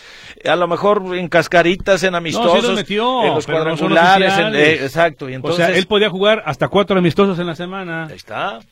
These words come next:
Speaker 1: Entonces, eh,
Speaker 2: Imagínese,
Speaker 1: nada
Speaker 2: pero
Speaker 1: más tratando,
Speaker 2: informales,
Speaker 1: pues, de aclarar
Speaker 2: informales.
Speaker 1: este te-, porque es recurrente. Cada que hablamos de que se incrementa el número
Speaker 2: Mire,
Speaker 1: y
Speaker 2: ¿cómo
Speaker 1: llegan
Speaker 2: le voy a
Speaker 1: la-,
Speaker 2: decir?
Speaker 1: las llamadas.
Speaker 2: Es como si de pronto usted cuenta los que ya marcó,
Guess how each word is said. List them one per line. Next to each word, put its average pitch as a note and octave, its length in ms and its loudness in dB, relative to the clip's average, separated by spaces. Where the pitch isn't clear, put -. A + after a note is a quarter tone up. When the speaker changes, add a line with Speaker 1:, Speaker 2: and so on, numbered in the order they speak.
Speaker 1:
Entonces, F3+ 600 -2
eh, E3 60 2
Speaker 2:
Imagínese, D3+ 320 -4
Speaker 1:
nada F#3+ 140 4
Speaker 2:
pero G#3+ 100 2
Speaker 1:
más G#3+ 120 4
tratando, G#3+ 440 2
Speaker 2:
informales, E3+ 460 -2
Speaker 1:
pues, C3+ 100 -14
de D3+ 80 2
aclarar D#3 400 4
Speaker 2:
informales. G3+ 60 -2
Speaker 1:
este G#3+ 140 -4
te-, G3+ 200 -4
porque E3 240 -2
es G#3+ 60 2
recurrente. G3 540 -2
Cada F#3 220 -2
que G#3 80 -4
hablamos G3+ 400 -2
de E3+ 160 -6
que C#3+ 140 -6
se D3 140 -8
incrementa D3+ 420 -4
el G3 80 -2
número G3 240 2
Speaker 2:
Mire, - 140 -6
Speaker 1:
y - 260 -20
Speaker 2:
¿cómo B2+ 160 -12
Speaker 1:
llegan D#3+ 180 2
Speaker 2:
le F#3 80 2
voy F3+ 80 2
a - 40 0
Speaker 1:
la-, F3 40 2
Speaker 2:
decir? D#3 220 -4
Speaker 1:
las C3+ 100 -2
llamadas. B2 480 -8
Speaker 2:
Es D#3 180 -6
como G3 220 -2
si D#3 240 -4
de C#3 160 -4
pronto E3+ 600 -2
usted D#3 340 -8
cuenta D#3 560 -4
los B2 180 -10
que B2 100 -12
ya C3 120 -2
marcó, D#3 580 -2